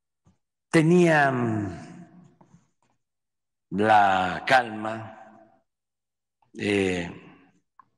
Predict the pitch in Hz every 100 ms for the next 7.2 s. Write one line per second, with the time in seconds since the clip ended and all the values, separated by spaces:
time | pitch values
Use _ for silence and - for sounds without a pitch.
0 | _ _ _ _ _ _ _ 95 107 107
1 | 113 131 110 107 113 113 - - - _
2 | - 123 135 143 143 - 131 117 131 113
3 | 95 80 - - _ _ _ _ _ _
4 | _ _ _ _ _ _ _ _ _ _
5 | _ _ - 113 101 117 110 104 98 92
6 | 90 - 98 117 151 160 139 139 135 165
7 | -